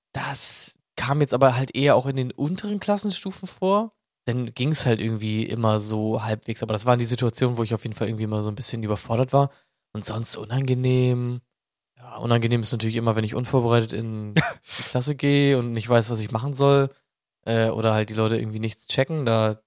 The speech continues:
Speaker 1: äh, glüht mir denn die Birne auch. Dann laufe ich oft, glaub ich, ein bisschen rot an und so, dass ich einfach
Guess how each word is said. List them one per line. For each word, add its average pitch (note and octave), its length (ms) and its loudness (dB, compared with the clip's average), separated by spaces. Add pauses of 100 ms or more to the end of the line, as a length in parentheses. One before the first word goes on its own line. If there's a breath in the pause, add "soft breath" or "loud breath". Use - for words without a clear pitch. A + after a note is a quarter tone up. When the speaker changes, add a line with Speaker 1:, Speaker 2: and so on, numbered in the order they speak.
(380)
Speaker 1:
äh, A2+ 160 0
glüht A#2 240 -2
mir A#2+ 100 0
denn A2 140 -2
die G#2+ 60 -2
Birne C3+ 280 2
auch. D3+ 160 0
Dann A#2+ 140 -4
laufe A#2 180 2
ich A#2 80 -6
oft, A2 140 -8
glaub A#2 160 0
ich, A2 60 -6
ein A#2 60 -8
bisschen A#2 220 -4
rot A2+ 180 -4
an D#3+ 240 -2
und C#3 140 -8
so, C#3+ 160 0
dass B2+ 180 0
ich - 160 -10
einfach A2 360 -4